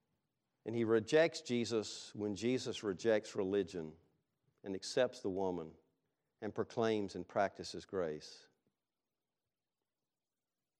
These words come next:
Why is that? Because he doesn't know grace. People who are in the peace of God and who know that they are there by grace welcome sinners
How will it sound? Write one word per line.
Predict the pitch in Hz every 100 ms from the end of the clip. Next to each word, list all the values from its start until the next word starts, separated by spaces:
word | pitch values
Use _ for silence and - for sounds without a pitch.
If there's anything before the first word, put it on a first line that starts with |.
| _ _ _ _ _ _ _ -
Why | 123 190
is | 214
that? | 143 202 113 -
Because | 110 -
he | - 226
doesn't | 151 127 117
know | 123 160 123 85 - _ _ _ _ _ _ _ _ _ _ -
grace. | 95 78 71 - - - _ _ _ _ _ _ _ _ _ _ _ _ _ _ - 196
People | 214 214
who |
are | 185
in | 160
the |
peace | 147 196 220 196
of |
God | 156 165 160 156
and | 143
who | 143
know | 127 135 170 214
that | 202 165
they | 165
are | 165 143
there | 160
by | 156 147
grace | 127 139 151 127
welcome | 113 143 202 - 156 135
sinners | - 156 139 90 82